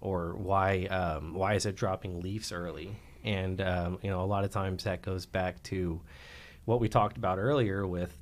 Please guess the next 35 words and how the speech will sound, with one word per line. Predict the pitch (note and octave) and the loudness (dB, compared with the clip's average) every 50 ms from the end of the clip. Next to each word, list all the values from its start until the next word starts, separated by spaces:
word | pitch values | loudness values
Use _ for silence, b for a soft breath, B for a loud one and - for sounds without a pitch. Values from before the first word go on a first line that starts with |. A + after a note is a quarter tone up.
| - - | -14 -8
the | A#2+ G2+ G2 | -4 -2 -2
root | F2+ F#2+ G#2 A2+ A2+ A#2 | 0 2 2 2 0 0
flare | - - A#2+ A2 G#2+ A2 | 0 2 4 6 6 4
being | A2+ A2+ G#2 G#2 G#2+ A2 A2 A2 G#2+ - | 4 4 4 4 6 4 4 2 0 0
covered | - - A2+ G#2+ G#2+ A2 A2 G#2+ G#2 G#2 G#2+ A#2+ | 2 4 4 4 4 2 2 2 2 2 0 0
or, | G#2 G2+ F#2 F2+ F2+ F2+ E2+ E2+ E2+ - | 0 0 2 2 2 0 0 -2 -4 -4
or | F2 F2 E2+ E2+ F2 F#2 - - | -4 -2 -2 -2 -4 -4 -6 -6
the | G2 E2+ | -8 -6
tree | E2+ - - - B2 A2+ | -4 -2 0 2 2 2
being | G#2 G2+ F#2 F2 F#2+ | 2 2 0 -2 -2
overwatered | - - A#2 B2+ B2 A#2+ B2 B2 B2 A#2+ A#2+ A#2+ A#2+ A#2+ A#2+ B2 B2 A#2 G#2+ | 0 2 4 4 4 4 4 4 4 4 4 4 4 4 4 2 0 0 0
or | G2+ E2 D#2+ E2+ - - | -2 -2 -2 -4 -4 -2
i-, | A2 | -2
improperly | G2+ G2+ - - G2+ F#2 E2+ E2+ - - A2+ A2 A2 - A#2+ A#2 A2 A2 A2+ | -2 -2 0 -2 -2 -2 -2 0 2 4 4 4 4 2 2 0 2 2 2
watered. | G#2+ G#2+ G#2+ A2 G#2+ G#2+ A2 A2+ A2+ A2+ A2+ A2+ G#2 - - | 0 2 2 4 4 4 2 0 -2 -4 -4 -6 -10 -10 -6
Um, | - F#2+ F#2 F#2 F#2 G#2 | -2 0 0 2 0 0
and | G#2+ G2+ G2 G2 | 0 2 2 2
then | G2 G2 G2 G2 B B B B B B B B B | 2 2 0 -2 B B B B B B B B B
just | - A2 G2 - - | -2 -2 0 2 4
more | A2+ A#2+ A#2+ | 6 8 8
of | A2 G#2 | 6 6
those | A2 A2 G2+ - | 4 4 2 2
secondary | - A#2+ G#2+ - G#2+ G#2 G#2+ G2+ G2 G2+ G2 | 2 0 2 2 2 2 2 2 4 4 4
invaders | G2+ G2 F#2 G2+ G2 A2 A2+ A2 F#2 E2+ - | 4 4 4 2 2 4 4 2 2 2 0
that | - E2 | 0 -2
are | E2 - | -2 0
causing | - F#2+ F#2 G2+ F2+ G2 F#2+ F2+ | 2 2 2 4 2 2 0 0
it | F2+ - | 0 -2
to | G#2 | -2
be | F2+ F2+ F2+ | -2 -2 -4
stressed | - - F#2+ G#2 A#2+ A#2+ - - - - - - | -4 -2 -2 -2 -2 -2 -6 -10 -12 -14 -10 -4
when | G#2+ G2 | -2 -2
it | F#2 F#2 | -2 -2
shouldn't | - - A#2+ A#2+ A2 G#2 | 0 0 0 0 0 0
be. | G2 F#2+ G2 | -2 -2 -4